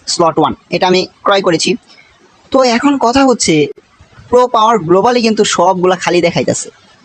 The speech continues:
এখানে যখন, আহ, প্রো পাওয়ার গ্লোবালে এগুলো ভরবে, তখন আপনার ইনকামটা উড়াধুরা হবে, একটা কথাই বলে দিলাম। এখানে আপনার হিউজ ইনকাম হবে। আমি কারেন্ট লাইন আছি এগারো, আমার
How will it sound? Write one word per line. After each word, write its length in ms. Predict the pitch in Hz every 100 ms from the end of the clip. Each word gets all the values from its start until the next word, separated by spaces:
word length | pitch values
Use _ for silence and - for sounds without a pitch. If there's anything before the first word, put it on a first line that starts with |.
| _ - - _ -
এখানে 440 | 190 277 277 277 -
যখন, 360 | 180 202 247 247 -
আহ, 160 | 170 170 -
প্রো 180 | 220
পাওয়ার 320 | 220 196 196 180
গ্লোবালে 580 | 165 170 190 190 185 180
এগুলো 300 | 175 190 190
ভরবে, 480 | 143 160 180 147 151 -
তখন 280 | 165 220 -
আপনার 260 | 139 - 185
ইনকামটা 460 | 170 180 185 175 147
উড়াধুরা 380 | 190 185 143
হবে, 200 | 123 117 -
একটা 200 | 151 143 131
কথাই 160 | 139
বলে 160 | 135 143
দিলাম। 200 | 120 - _ _ - _ _ _
এখানে 300 | 180 226 240 240
আপনার 400 | 196 226 233 233 - _ -
হিউজ 360 | - 226 254 220
ইনকাম 260 | 185 165
হবে। 240 | 156 165 262 -
আমি 200 | 180 185
কারেন্ট 340 | 180 190 185
লাইন 260 | 156 156 190
আছি 280 | 196 190 160
এগারো, 300 | 151 160 453 -
আমার 320 | 175 190